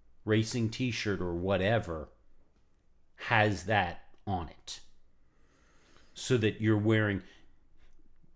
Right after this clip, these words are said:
because I, I would, I would argue that the protection comes from the symbol, not the jewelry.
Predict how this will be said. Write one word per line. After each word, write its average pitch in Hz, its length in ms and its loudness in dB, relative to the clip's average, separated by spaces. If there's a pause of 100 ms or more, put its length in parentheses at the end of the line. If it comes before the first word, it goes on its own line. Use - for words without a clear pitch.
(540)
because 143 720 2 (4000)
I, - 220 2 (220)
I 127 100 8
would, 131 180 4 (100)
I 131 80 4
would 127 260 2
argue 123 560 0
that 98 440 -4 (1800)
the 117 180 0
protection 131 680 0
comes 117 340 2
from 110 280 2
the 95 120 0
symbol, 117 480 0
not 101 320 0
the - 60 -12
jewelry. 90 560 -4